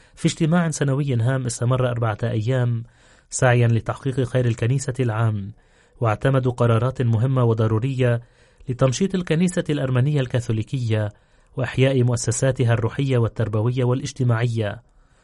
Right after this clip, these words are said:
أعرب آباء السينودس عن قلقهم البالغ إزاء الأوضاع السياسية والاقتصادية التي تحيط كل من أرمينيا وأرتساخ والشرق الأوسط والأراضي المقدسة، عازمين على توحيد أفكارهم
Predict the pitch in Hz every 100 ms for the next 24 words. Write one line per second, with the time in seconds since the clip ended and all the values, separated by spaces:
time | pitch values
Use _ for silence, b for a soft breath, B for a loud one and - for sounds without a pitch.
0 | b b - 120 117 117 113 120 123 -
1 | 120 123 127 120 117 - 123 123 123 117
2 | 107 131 139 127 113 117 b b b -
3 | 123 139 135 127 143 160 156 143 131 123
4 | 175 151 131 120 120 120 117 135 135 120
5 | 117 110 - 139 135 127 123 b b b
6 | b - 160 147 139 131 117 143 147 135
7 | 123 117 107 - - 135 127 - - -
8 | 123 - 120 - 123 139 - 127 123 120
9 | 123 131 113 107 127 123 117 127 120 b
10 | b b b b - 123 127 143 175 170
11 | 151 151 151 135 165 147 123 - 143 139
12 | 127 123 123